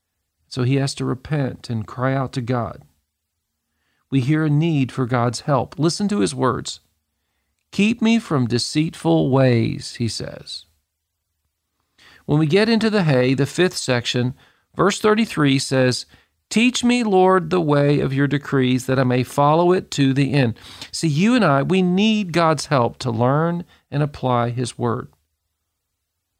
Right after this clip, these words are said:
Psalm one nineteen is a twenty-two section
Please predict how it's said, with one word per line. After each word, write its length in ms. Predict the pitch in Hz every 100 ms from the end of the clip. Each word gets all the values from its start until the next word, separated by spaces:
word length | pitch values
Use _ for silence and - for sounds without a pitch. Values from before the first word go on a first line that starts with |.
| _ _
Psalm 320 | - - 147 151
one 220 | 175 190
nineteen 640 | 185 175 - 135 123 127
is 160 | 117 123
a 120 | 123
twenty-two 1000 | - - 160 190 202 - 127 120 120 131
section 800 | - - 160 151 - 113 -